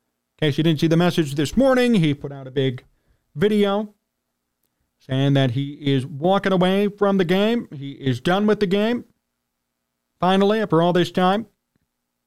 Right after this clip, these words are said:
obviously the greatest quarterback of all time statistically. He'll be a first ballot Hall of Famer. But it brings up some interesting situations about the N F C. So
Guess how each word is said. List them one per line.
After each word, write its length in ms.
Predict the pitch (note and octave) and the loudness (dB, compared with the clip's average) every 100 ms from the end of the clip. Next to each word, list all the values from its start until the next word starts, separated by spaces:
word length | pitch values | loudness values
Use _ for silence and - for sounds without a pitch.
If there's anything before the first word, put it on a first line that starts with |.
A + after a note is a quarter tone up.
| _ - | _ -2
obviously 460 | G#3+ G3 F#3 - E3 | 0 2 2 2 0
the 80 | C#3+ | 2
greatest 280 | D#3+ C#3+ | 0 0
quarterback 380 | - E3+ D3+ C#3+ | 0 2 2 2
of 100 | D3 | 0
all 140 | C#3+ C3+ | 0 0
time 300 | D3+ D3 C3+ | 0 2 0
statistically. 680 | B2 - G#3 G3+ F3+ F#3 | -2 0 0 0 -2 2
He'll 140 | F3+ G3 | 2 2
be 100 | C3+ | 0
a 40 | |
first 240 | C3 C3 - | 0 -4 -2
ballot 280 | C3+ B2+ | -2 -2
Hall 180 | C3 C3 | -2 -2
of 80 | B2 | -2
Famer. 360 | D#3 D3+ B2+ - _ _ _ _ _ _ _ _ _ _ _ _ _ _ | 0 2 0 -4 _ _ _ _ _ _ _ _ _ _ _ _ _ _
But 280 | - A3+ - | 0 0 0
it 240 | A3+ G3 - | -4 -2 0
brings 300 | A#3+ B3 A3 | 0 2 0
up 160 | A#3+ | 0
some 160 | A3+ G#3 | -2 -2
interesting 640 | G#3+ G#3+ A#3 G#3 G#3+ G3 | -2 0 0 0 0 0
situations 800 | - F3+ F3+ E3 D#3+ D#3 D#3+ D3+ | -2 0 0 2 2 0 -2 0
about 200 | D3+ D3 | 0 0
the 140 | C#3 | 0
N 80 | C#3 | 0
F 140 | B2+ B2 | -2 -4
C. 260 | - - | -6 -8
So 440 | C3+ D#3+ D#3 D3+ | -2 0 0 -2